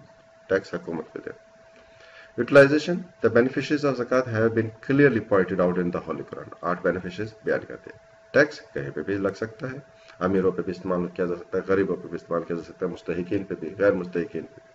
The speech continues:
सब पे इस्तेमाल किया जा सकता है। निसाब, ज़कात अदा करने के लिए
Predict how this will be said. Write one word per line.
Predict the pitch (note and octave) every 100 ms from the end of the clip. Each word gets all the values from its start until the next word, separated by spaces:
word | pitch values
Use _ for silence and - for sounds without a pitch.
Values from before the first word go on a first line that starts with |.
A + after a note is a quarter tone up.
| -
सब | F2+ -
पे |
इस्तेमाल | E2+ - -
किया | - -
जा |
सकता | - - -
है। | - - - - - - - - A#2
निसाब, | A#2 B2+ A2+
ज़कात | G2+ G#2+ C3+ E3 - - - - - - - - G2+
अदा | G2
करने | A2+ A2 A#2
के | A#2
लिए | G2 F2+ G#2+